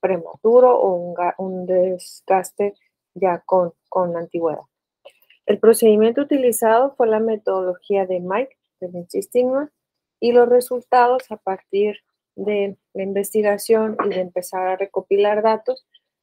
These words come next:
en la etapa de definir, pues, a partir de ver el proceso, se ve que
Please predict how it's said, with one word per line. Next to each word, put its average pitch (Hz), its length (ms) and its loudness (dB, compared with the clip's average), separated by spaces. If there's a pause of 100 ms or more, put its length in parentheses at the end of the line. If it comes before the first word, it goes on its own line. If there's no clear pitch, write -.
(120)
en 202 100 -6
la 202 60 -2
etapa 185 400 -4
de 202 80 2
definir, 226 680 0 (480)
pues, 214 380 0 (380)
a - 120 -10
partir - 540 -2
de 226 100 6
ver 220 220 2
el 220 160 -2
proceso, 240 720 -2
se - 260 -6
ve 185 280 -4
que 202 280 0